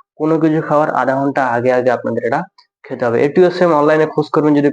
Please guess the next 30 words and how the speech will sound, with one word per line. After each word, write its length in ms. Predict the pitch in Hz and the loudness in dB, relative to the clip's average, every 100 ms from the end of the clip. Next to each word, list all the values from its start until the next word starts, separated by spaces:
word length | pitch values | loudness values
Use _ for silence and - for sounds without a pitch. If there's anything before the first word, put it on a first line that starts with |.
| 147 | 2
পেয়ে 200 | 143 143 | 2 4
যান 160 | 139 | 0
তো 120 | 135 | 0
ভালো, 220 | 127 165 185 | -2 0 2
নাহলে 200 | 135 123 | 2 0
আমার 200 | 123 123 | 0 -2
কাছ 140 | 120 - | -4 -4
থেকে 220 | 127 123 | -2 0
যদি 140 | 123 | 0
আপনারা 280 | 120 120 117 117 | 0 0 -2 -2
চান 160 | 147 147 | -2 0
অর্ডার 220 | 123 120 | 0 0
দিতে, 280 | 135 147 190 - - - - | 0 0 -2 -4 -18 -18 -8
সেক্ষেত্রে 380 | 117 123 120 110 | -6 -4 -2 0
ডেলিভারি 400 | 120 120 113 113 | 0 0 -2 -2
দেওয়ার 240 | 117 151 - - - _ | -2 -2 -6 -18 -20 _
ব্যবস্থা 520 | 113 113 110 - 160 185 - _ _ | -4 -4 -4 -6 -6 -8 -20 _ _
চালু 260 | 123 117 113 | -8 -4 -4
আছে। 260 | 104 - 120 - - _ - | -6 -8 -12 -16 -20 _ -4
Calipos 420 | 131 170 170 180 | 0 2 2 0
সিক্স 380 | 175 - 143 - | 0 -2 -2 0
এক্স 200 | 170 - - _ _ _ _ _ _ - | -2 -4 -14 _ _ _ _ _ _ -4
চারটা 280 | 139 - 165 | -4 0 2
করে 140 | 165 | 4
ট্যাবলেট 420 | 151 160 156 156 | 4 2 2 0
খাওয়ার 320 | - 131 147 151 - | -2 0 2 0 -2
পরে 200 | 135 139 | 0 2
ব্যবহার 240 | 139 143 151 | 2 0 0
করতে 280 | 139 139 | -2 0
হবে 200 | 143 139 | 0 2